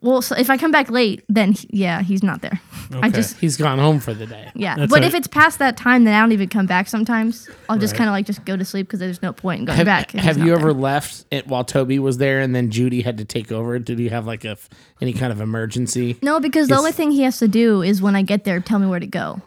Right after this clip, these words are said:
Speaker 1: Like
Speaker 3: You tell, well, open the portal to where you
Speaker 1: Yeah,
Speaker 3: wanna go.
Speaker 1: but once I'm in the world, he doesn't really have much else to do except for
Speaker 3: Other than
Speaker 1: paperwork.
Speaker 3: paperwork.
Speaker 1: Yeah. <laughs>
Speaker 2: Right.
Speaker 3: Okay.
Speaker 1: Yeah, like in some, like in, <laughs> like in the Marvel one, there was one where I wanted Natasha to, from, or Black Widow to come
Speaker 3: Sure.
Speaker 1: back.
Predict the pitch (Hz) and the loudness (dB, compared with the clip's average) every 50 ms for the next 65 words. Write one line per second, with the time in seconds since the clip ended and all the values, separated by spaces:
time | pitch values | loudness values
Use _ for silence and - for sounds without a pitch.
0 | _ _ _ _ _ _ _ _ _ _ 165 - - 208 190 151 156 175 170 - | _ _ _ _ _ _ _ _ _ _ -8 -4 -2 -2 0 0 0 -2 0 0
1 | 170 147 127 147 156 143 131 139 - - - _ - 160 175 135 160 160 139 120 | -2 -2 0 2 2 2 2 0 -6 -16 -20 _ 0 0 0 2 2 0 -2 -4
2 | 110 - 185 190 180 151 123 107 101 104 113 110 104 101 101 262 262 226 - - | -2 0 2 2 4 2 0 0 -2 -4 -6 -4 -4 -2 0 0 0 0 0 -4
3 | 104 214 220 208 262 262 247 277 294 311 - 311 285 262 262 254 233 208 226 226 | -6 -6 -2 0 0 2 2 0 -2 0 0 -2 -2 0 0 -2 -2 -2 -2 0
4 | 220 220 233 240 240 214 220 214 202 214 208 185 175 - 196 - - - - - | 0 2 2 2 2 2 2 2 2 2 0 0 -2 -4 -8 -8 -10 -10 -10 -12
5 | - - - 101 - - 226 - 208 196 - 214 185 - 190 - 160 151 143 139 | -12 -12 -12 -10 -10 -8 -6 -6 -4 -4 -4 -4 -4 -4 -2 0 2 2 2 2
6 | 123 123 113 110 - 127 110 - - 98 101 101 - - - 214 - - - - | 0 0 -2 0 -2 -2 -2 -4 -8 -10 -8 -8 -6 -4 -4 -4 -6 -8 -10 -16
7 | - - - - 202 - - - - 135 123 117 - - - - - - - - | -20 -16 -6 -2 -2 -2 -2 -4 -6 -4 -2 -2 -4 -4 -6 -10 -14 -14 -18 -20
8 | - - - - - - - - 277 285 262 220 269 285 277 285 330 302 262 - | -20 -20 -20 -20 -20 -18 -2 2 4 4 6 6 6 4 4 4 2 2 2 2
9 | 226 214 294 294 294 262 294 285 269 247 - - - - 277 - - - - 320 | 2 2 2 2 2 2 2 0 0 -2 -4 -8 -8 -6 -4 -4 -4 -4 -2 2
10 | 302 302 302 339 349 320 311 320 302 277 262 262 269 277 262 302 302 311 311 320 | 2 2 4 4 2 2 2 4 4 6 6 6 6 6 4 2 2 2 2 2
11 | 330 330 349 339 - - - - - - - 277 269 269 269 269 277 247 254 254 | 2 0 -2 -4 -8 -14 -20 -20 -20 -14 -6 0 4 4 6 6 4 4 2 2
12 | 269 285 294 294 269 254 247 240 247 254 254 247 240 214 214 208 - - 226 214 | 2 2 2 2 2 2 2 2 4 2 2 2 2 2 0 0 0 2 2 2
13 | 226 - - 247 233 - - - 233 214 202 190 180 - - 202 196 180 196 202 | 2 0 0 -2 -2 -2 -2 -2 0 0 0 0 -2 -4 -6 -6 -6 -4 -2 0
14 | 220 220 220 - 233 233 226 233 240 247 240 240 - 247 240 240 254 240 240 254 | 2 2 2 2 2 2 2 4 2 2 0 0 2 2 4 4 4 4 4 2
15 | 277 - | 0 -4